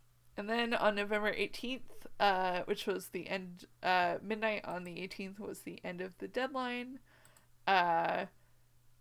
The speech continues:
it was the Rory's Death Kiss website was updated with a new note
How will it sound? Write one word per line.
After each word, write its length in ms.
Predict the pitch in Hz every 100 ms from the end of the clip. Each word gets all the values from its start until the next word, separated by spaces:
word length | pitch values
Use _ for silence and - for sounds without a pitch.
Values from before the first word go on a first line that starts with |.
| _ _ _ _ - - -
it 160 | 214 -
was 460 | 185 175 190 180 -
the 220 | 202 190 -
Rory's 460 | 202 202 226 226 226
Death 280 | 208 208 -
Kiss 540 | - 208 196 - - -
website 500 | 190 190 - 185 165
was 140 | 185 -
updated 440 | 190 196 196 190
with 160 | 180 190
a 140 | 175
new 600 | 175 185 196 208 208 208 -
note 500 | 185 208 262 -